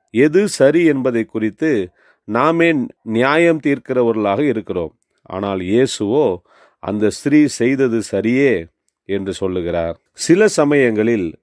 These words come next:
நாம் செய்யும் காரியங்கள் மற்றவர்களுக்கு புரிவதில்லை,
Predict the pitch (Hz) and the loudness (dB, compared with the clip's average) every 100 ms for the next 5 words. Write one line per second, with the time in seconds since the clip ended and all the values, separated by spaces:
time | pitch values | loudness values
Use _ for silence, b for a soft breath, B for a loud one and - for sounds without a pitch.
0 | _ - 117 156 180 151 165 175 185 156 | _ -6 -2 -2 -2 0 2 2 0 0
1 | 139 143 160 151 143 139 175 147 107 117 | 0 4 4 4 2 0 -2 -2 -4 -6
2 | - 165 165 151 147 143 - 160 _ _ | -2 0 2 2 0 -2 -4 -6 _ _
3 | _ - 139 147 127 104 92 85 | _ -4 0 2 2 0 -4 -6